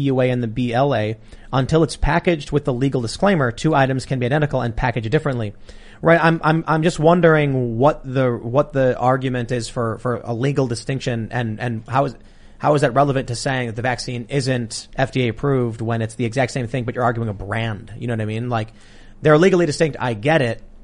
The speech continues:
Is it, is it an issue of the emergency authorization and, like, liability or something? I don't know. They're the same, they're the same exact vaccine.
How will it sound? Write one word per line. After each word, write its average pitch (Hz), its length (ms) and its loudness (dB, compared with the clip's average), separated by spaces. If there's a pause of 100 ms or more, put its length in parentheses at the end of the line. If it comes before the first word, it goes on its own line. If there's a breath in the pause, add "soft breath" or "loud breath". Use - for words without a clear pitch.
(260)
Is 147 180 2
it, 160 120 4
is 147 180 2
it 156 80 6
an 147 80 2
issue 160 320 4
of 139 140 4
the 131 80 0
emergency 135 420 -2
authorization 127 880 -2
and, 117 400 -6
like, 107 180 -6
liability 113 540 -4
or 151 80 -2
something? 165 400 -4 (1700)
I 120 40 -4
don't 123 100 -2
know. 110 140 -4 (1800)
They're 143 140 2
the 127 40 -2
same, 139 340 0
they're 135 100 -2
the 123 60 -2
same 131 200 -2
exact 117 260 -4
vaccine. 117 440 -8